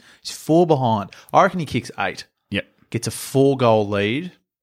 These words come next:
Speaker 1: Jack's playing against the
Speaker 2: Western
Speaker 1: Bulldogs.
Speaker 2: Bulldogs.
Speaker 1: Jack will kick three.
Speaker 2: Yep.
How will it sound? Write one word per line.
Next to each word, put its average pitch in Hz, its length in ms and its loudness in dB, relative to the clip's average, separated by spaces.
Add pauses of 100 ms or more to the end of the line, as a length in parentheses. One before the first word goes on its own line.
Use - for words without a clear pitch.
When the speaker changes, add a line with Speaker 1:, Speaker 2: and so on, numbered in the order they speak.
(420)
Speaker 1:
Jack's 120 340 0
playing 117 420 2
against 104 1000 -4
the 107 40 -2
Speaker 2:
Western 104 280 0
Speaker 1:
Bulldogs. 104 180 2
Speaker 2:
Bulldogs. 165 420 0 (300)
Speaker 1:
Jack 110 180 -4
will 117 80 -8
kick - 160 -14
three. 87 340 -8 (300)
Speaker 2:
Yep. - 160 -14